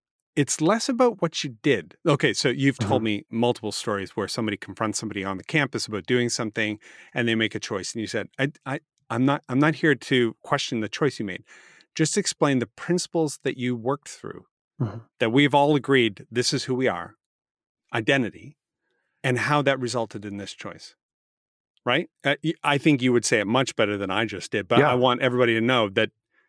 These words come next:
Speaker 1: you are a living example of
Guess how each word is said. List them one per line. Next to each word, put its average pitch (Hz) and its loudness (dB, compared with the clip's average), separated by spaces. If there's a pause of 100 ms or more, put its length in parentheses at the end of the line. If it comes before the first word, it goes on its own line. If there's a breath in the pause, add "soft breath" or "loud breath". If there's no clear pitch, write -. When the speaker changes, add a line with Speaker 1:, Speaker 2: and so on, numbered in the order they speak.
(360)
Speaker 1:
you 139 6
are 123 8
a 113 4
living 120 2
example 107 0
of 98 -6